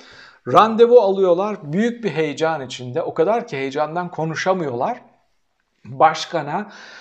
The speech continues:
bu büyük tehlikeyi, bu büyük tehdidi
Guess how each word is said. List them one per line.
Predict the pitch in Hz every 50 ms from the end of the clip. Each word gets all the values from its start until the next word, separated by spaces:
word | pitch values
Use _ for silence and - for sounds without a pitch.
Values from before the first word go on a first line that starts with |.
| - - _ _ _ _
bu | - 185 226 175 135
büyük | 131 175 226 269 277 262 -
tehlikeyi, | - 202 170 156 151 139 131 131 - 131 123 139 165 147
bu | 160 156
büyük | 139 156 196 247 247 247 -
tehdidi | - 160 135 - - 143 135 127 156 247 285 277